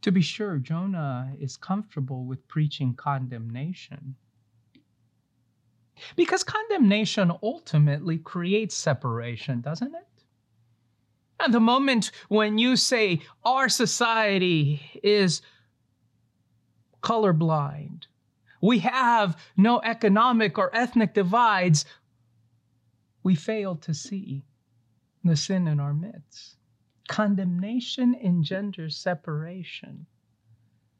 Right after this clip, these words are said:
The problem with Jonah, though, is that he understands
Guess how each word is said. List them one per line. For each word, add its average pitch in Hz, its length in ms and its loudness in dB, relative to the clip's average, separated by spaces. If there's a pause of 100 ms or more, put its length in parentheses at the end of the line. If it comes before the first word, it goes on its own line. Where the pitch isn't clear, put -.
(1700)
The 170 80 -2
problem 247 420 2
with 156 180 -2
Jonah, 214 480 -4
though, 151 280 -16 (1160)
is 180 200 6
that 180 200 0
he 269 520 0
understands 202 1300 -2